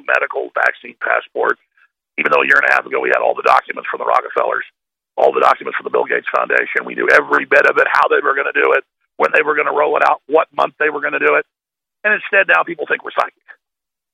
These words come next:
And the truth is everybody's a little psychic. Everybody has intuition, but this isn't intuition, folks. We have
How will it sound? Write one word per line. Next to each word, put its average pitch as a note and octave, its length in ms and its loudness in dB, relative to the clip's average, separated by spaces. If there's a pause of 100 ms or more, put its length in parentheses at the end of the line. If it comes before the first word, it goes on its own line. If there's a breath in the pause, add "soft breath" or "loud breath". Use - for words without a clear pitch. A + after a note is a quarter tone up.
(160)
And F#3 80 -14
the F#3 80 -4
truth G#3+ 160 2
is F3 80 -2
everybody's E3 400 0
a - 0 -
little D3 320 -4
psychic. B1 320 -2
Everybody C2+ 320 -4
has - 80 -10
intuition, - 480 -6
but - 80 -16
this F3 160 -8
isn't E3 160 -4
intuition, E3 480 -6
folks. - 240 -2 (1120)
We G3 160 -10
have E3+ 240 6